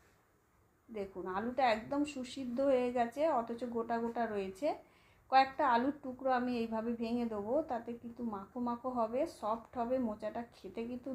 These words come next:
দারুণ লাগবে। আর যেহেতু গোবিন্দভোগ চাল দিয়েছি, এটা কিন্তু সফট হবে আর খসখসে ভাবটা একদমই থাকবে না। আর দিয়ে দিলাম চিনি খানিকটা, স্বাদ মতন,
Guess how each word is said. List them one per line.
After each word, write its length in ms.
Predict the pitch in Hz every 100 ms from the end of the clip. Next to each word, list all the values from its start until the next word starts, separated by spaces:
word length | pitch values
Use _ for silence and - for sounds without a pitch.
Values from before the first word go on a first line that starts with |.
| 214
দারুণ 300 | 190 185 196 180
লাগবে। 420 | 165 - - - 185 - _ _ _ _ _ _ _ _ _ _ _ -
আর 120 | 214 220
যেহেতু 280 | 262 269 311
গোবিন্দভোগ 640 | 240 214 233 254 254 285 285
চাল 220 | - 220 214 233
দিয়েছি, 400 | 277 277 269 262 277 -
এটা 140 | 226
কিন্তু 300 | 233 262 262 262 -
সফট 320 | 226 226 - 262
হবে 220 | 262 285 262 214
আর 180 | 208 208 -
খসখসে 520 | - 214 - 233 262
ভাবটা 340 | 254 233 240 262
একদমই 440 | 220 214 226 247
থাকবে 360 | 247 240 233 233
না। 100 | 254 269
আর 80 | 233
দিয়ে 140 | 226
দিলাম 280 | 220 220 220 254 - _ _ - _ _ -
চিনি 300 | 269 285 302
খানিকটা, 540 | 311 294 269 277 - 330 480 - _ _ _ _ _ _ _ _ _ - _ _
স্বাদ 320 | - - 233 247
মতন, 420 | 262 240 285